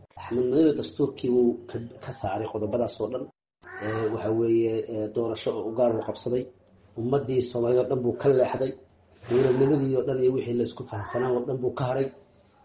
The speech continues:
Hadduu taa ka tanaasulayo, uu maanta inta waxaa ka soo tanaasulo,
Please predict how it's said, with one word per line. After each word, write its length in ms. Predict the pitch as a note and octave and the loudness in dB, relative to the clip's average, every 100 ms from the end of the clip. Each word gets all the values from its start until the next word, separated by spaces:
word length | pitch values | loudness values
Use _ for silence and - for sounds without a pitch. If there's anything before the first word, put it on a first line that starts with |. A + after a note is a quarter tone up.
| _ - | _ -14
Hadduu 320 | A2+ C3+ C#3+ | -6 -2 -2
taa 180 | C#3 B2 | -2 -4
ka 100 | D3+ | -4
tanaasulayo, 640 | C#3+ C3 - D3+ C#3+ C#3+ | -2 -2 -2 2 2 2
uu 180 | A#2 G#2+ | -2 -8
maanta 460 | A#2+ D3 C#3+ - C#3 - - | -2 -2 -2 -6 -8 -10 -14
inta 240 | A2 - C3+ | -14 -4 0
waxaa 280 | C#3 - B2 | 0 0 -2
ka 100 | C#3+ | -4
soo 220 | - B2+ | -4 -6
tanaasulo, 520 | - A2 G#2 - A#2+ | -4 -4 -4 -4 -2